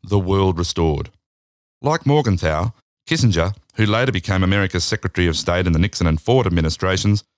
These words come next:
was reacting against the clashes of nationalisms and ideologies which had made the first half of the twentieth century the most destructive and violent era in the history of human civilization. Studying the work of the Congress of Vienna,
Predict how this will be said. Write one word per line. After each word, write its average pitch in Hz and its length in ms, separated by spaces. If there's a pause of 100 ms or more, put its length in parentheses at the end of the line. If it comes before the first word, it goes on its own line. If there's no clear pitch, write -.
(200)
was 170 160
reacting 123 460
against 107 320
the - 80
clashes 101 500
of 82 120
nationalisms 101 600
and 95 160
ideologies 98 680 (400)
which 104 120
had 113 100
made 113 200
the 107 60
first 147 440
half 92 200
of - 40
the 85 80
twentieth 90 340
century 95 440 (200)
the 101 80
most 104 260
destructive - 720
and 92 220
violent 101 460
era 85 320
in 87 100
the 80 80
history 87 480
of - 120
human 80 220
civilization. 78 760 (720)
Studying 107 420
the 92 80
work 104 340
of 87 60
the 90 80
Congress 98 440
of 82 80
Vienna, 104 340